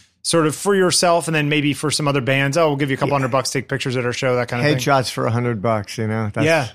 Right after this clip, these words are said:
Speaker 1: yeah,
Speaker 2: that's
Speaker 1: sure.
Speaker 2: back, you know, and it costs you
Speaker 1: Bunch of guys looking
Speaker 2: twenty-five dollars
Speaker 1: tough with
Speaker 2: for the
Speaker 1: leather
Speaker 2: film.
Speaker 1: on, you know?
Speaker 2: <laughs> That's how it was.
Speaker 1: Wait,
Speaker 2: I mean,
Speaker 1: twenty-five, twenty-five dollars?
Speaker 2: it cost you, like, twenty-five bucks for the film to get the, you know, shoot a roll and get it developed, you
Speaker 1: Right,
Speaker 2: know?
Speaker 1: yeah.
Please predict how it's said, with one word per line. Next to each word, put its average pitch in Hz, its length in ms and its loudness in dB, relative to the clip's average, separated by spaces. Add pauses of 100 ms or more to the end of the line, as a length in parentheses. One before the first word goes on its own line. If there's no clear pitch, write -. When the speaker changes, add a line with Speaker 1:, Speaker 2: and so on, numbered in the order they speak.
Speaker 1:
yeah, 147 100 -2
Speaker 2:
that's 156 120 0
Speaker 1:
sure. 175 140 0
Speaker 2:
back, 123 240 0
you 139 300 -2
know, 120 140 0
and 123 100 0
it 120 80 0
costs 139 340 0
you 135 140 0
Speaker 1:
Bunch 156 260 0
of 185 60 2
guys 156 220 4
looking 170 180 4
Speaker 2:
twenty-five 160 260 4
dollars 160 180 4
Speaker 1:
tough - 20 4
with 147 100 2
Speaker 2:
for 139 60 0
the 147 60 4
Speaker 1:
leather 156 180 4
Speaker 2:
film. 165 140 6
Speaker 1:
on, 160 280 2 (100)
you 180 140 -2
know? 160 300 0 (420)
Speaker 2:
<laughs> 175 760 -8
That's 123 180 0
how 160 180 6
it - 20 2
was. 151 340 2
Speaker 1:
Wait, 180 60 0
Speaker 2:
I 165 40 2
mean, 127 80 -2
Speaker 1:
twenty-five, 170 440 2
twenty-five 165 460 0
dollars? 165 180 4
Speaker 2:
it - 40 2
cost 165 180 4
you, 151 40 2
like, 135 140 2
twenty-five 147 380 2
bucks 143 180 0
for 139 100 -4
the 127 100 0
film 165 340 -2
to 104 80 -2
get 110 180 -2
the, 113 320 -2
you 123 140 -2
know, 113 140 0
shoot 135 220 -2
a 123 60 0
roll 123 260 0
and 120 120 0
get 117 100 2
it 113 80 -2
developed, 117 540 -2
you 113 60 -4
Speaker 1:
Right, 156 260 0
Speaker 2:
know? 123 120 -10
Speaker 1:
yeah. 170 240 -2